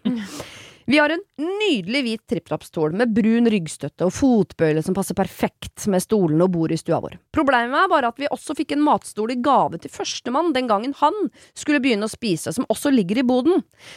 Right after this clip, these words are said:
Speaker 2: Den er i metall med setedetaljer og et lite avtagbart bord som er limegrønn. Ja,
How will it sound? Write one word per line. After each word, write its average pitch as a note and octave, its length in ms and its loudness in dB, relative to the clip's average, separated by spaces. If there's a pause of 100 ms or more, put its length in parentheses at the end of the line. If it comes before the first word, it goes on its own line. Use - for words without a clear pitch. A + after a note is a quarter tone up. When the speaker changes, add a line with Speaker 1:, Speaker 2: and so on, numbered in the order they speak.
(100)
Speaker 2:
Den C4+ 100 4
er C4 140 4
i C4+ 80 -2
metall C#4 400 2 (160)
med A#3 480 2
setedetaljer G#3 960 0
og A3 160 2
et - 80 -12
lite B3+ 320 -2
avtagbart F#3+ 560 -2
bord C#4+ 400 2
som G#3+ 160 -4
er G3 160 0 (160)
limegrønn. E3 600 2 (260)
Ja, D#4 300 4